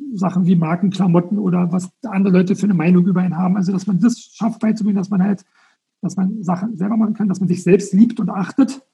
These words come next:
Und, ähm, das, das sind so Sachen, die ich wichtig finde und wahrscheinlich auch eine wichtige Sache vom Punk, dass man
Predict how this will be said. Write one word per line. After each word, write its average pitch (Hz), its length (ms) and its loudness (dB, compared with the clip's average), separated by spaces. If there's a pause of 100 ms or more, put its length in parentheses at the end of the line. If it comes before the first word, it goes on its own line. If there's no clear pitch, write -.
(240)
Und, 190 220 0
ähm, 196 380 0 (240)
das, 190 240 -6
das 220 100 -2
sind 202 120 0
so 165 60 -2
Sachen, 170 220 0
die 160 60 0
ich 160 100 -10
wichtig 196 240 -2
finde 208 160 0
und - 100 -8
wahrscheinlich 202 380 -2
auch 208 160 -6
eine 175 140 -2
wichtige 190 280 0
Sache 190 240 -2
vom 185 220 0
Punk, - 420 0 (480)
dass 190 240 -4
man 185 500 2